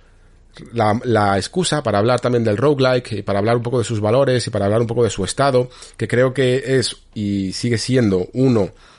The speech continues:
de los baluartes del desarrollo independiente, uno que sinceramente yo personalmente estoy a-, hasta un poquito fatigado ya, ¿eh? Estoy cansado. Creo que hay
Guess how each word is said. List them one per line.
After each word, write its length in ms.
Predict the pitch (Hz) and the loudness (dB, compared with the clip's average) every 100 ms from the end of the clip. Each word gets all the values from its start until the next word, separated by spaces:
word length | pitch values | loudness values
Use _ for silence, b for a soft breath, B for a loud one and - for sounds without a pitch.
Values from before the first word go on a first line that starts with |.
| b | b
de 260 | 104 101 98 | -4 0 2
los 420 | 98 95 95 85 | 2 4 2 2
baluartes 640 | 95 98 117 127 - 92 | 0 2 2 0 0 0
del 560 | 90 92 90 87 87 85 | 0 -2 -2 -2 -4 -6
desarrollo 380 | 90 95 101 117 | -8 -4 -2 0
independiente, 760 | 113 107 110 151 139 147 160 B B B | 0 0 0 0 2 2 0 B B B
uno 420 | 131 139 143 165 - b b _ | 0 4 4 2 -4 b b _
que 260 | - 104 98 | -2 0 0
sinceramente 680 | - 101 120 127 131 120 131 | 0 -2 0 0 0 -2 -4
yo 320 | 107 131 196 - | 2 0 0 -8
personalmente 520 | 104 98 113 123 131 | -10 -4 0 0 -2
estoy 220 | 127 151 139 - | -4 -6 -8 -8
a-, 200 | 107 107 | -6 -6
hasta 220 | - - 117 | -8 -2 -2
un 80 | |
poquito 240 | 143 147 147 | 0 -2 -2
fatigado 400 | 135 104 90 82 | -2 -2 -2 -4
ya, 180 | 85 - | -10 -12
¿eh? 80 | 151 B B B | -20 B B B
Estoy 360 | - 127 135 | -2 0 0
cansado. 460 | 135 98 82 - - | -2 -4 -2 -8 -10
Creo 220 | - 143 | 0 0
que 200 | 139 143 | 2 2
hay 300 | 139 131 113 | 2 0 -2